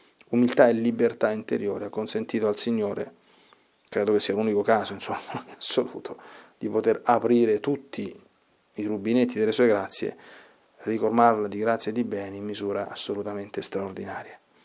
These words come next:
Da lei prendiamo esempio, perché... Eh, mettendo Gesù e il suo regno al primo posto, possiamo da Lui ricevere insieme con Lui tutti i beni e i benefici anche in questa vita.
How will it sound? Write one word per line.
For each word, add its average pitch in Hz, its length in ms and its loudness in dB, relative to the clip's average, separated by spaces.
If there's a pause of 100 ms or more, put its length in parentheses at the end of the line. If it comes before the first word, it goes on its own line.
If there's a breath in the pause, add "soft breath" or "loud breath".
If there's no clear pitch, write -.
(520 soft breath)
Da 107 120 -2
lei 113 180 6
prendiamo 110 360 0
esempio, 104 500 -4 (920 loud breath)
perché... 107 600 -2
Eh, 104 460 -8 (220 loud breath)
mettendo 110 680 -2
Gesù 107 540 -2
e 101 120 -4
il 98 100 -2
suo - 160 -2
regno 107 220 2
al 101 60 -6
primo 123 220 0
posto, - 480 -4
possiamo 107 560 -2
da 107 120 -4
Lui 107 120 -4
ricevere 104 360 0
insieme 113 300 -4
con 104 140 -2
Lui - 260 -12 (440 soft breath)
tutti - 260 -4
i 101 40 -2
beni 95 340 -12 (120)
e 110 100 -4
i 110 40 -2
benefici - 580 -8 (280)
anche 113 400 4
in 107 200 -8
questa - 300 -8
vita. - 300 -18